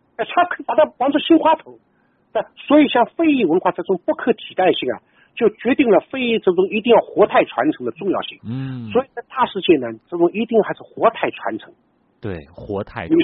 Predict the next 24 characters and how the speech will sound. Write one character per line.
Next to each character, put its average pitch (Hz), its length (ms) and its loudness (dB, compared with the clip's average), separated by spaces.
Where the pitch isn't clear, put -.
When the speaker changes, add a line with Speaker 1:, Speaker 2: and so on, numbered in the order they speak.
Speaker 1:
说 196 320 -8
京 269 280 2
剧、 - 260 -6
昆 233 280 -4
曲， - 320 -14
这 - 120 -8
是 - 160 4
我 135 100 0
们 170 140 4
国 151 160 -4
家 165 120 2
在 185 100 -2
联 147 240 4
合 175 160 0
国 - 160 -6
都 151 160 -6
排 156 240 -2
上 160 140 2
号 175 280 2
的 123 100 -12
这 127 120 -14
种 113 160 -12
非 180 120 2
遗。 107 220 -4